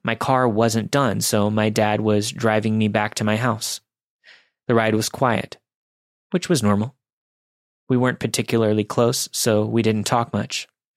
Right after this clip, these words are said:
Finally, he broke the silence. He said, "When I get home tonight,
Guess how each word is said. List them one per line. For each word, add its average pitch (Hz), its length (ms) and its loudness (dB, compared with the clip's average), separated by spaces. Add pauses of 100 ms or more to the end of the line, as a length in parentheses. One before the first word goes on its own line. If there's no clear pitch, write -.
(600)
Finally, 123 400 2
he 113 80 0
broke 110 240 2
the 107 80 -2
silence. - 600 -2 (360)
He 123 120 0
said, 113 320 0 (1120)
"When 127 140 2
I 165 80 2
get 185 180 2
home 113 240 -2
tonight, 131 380 -2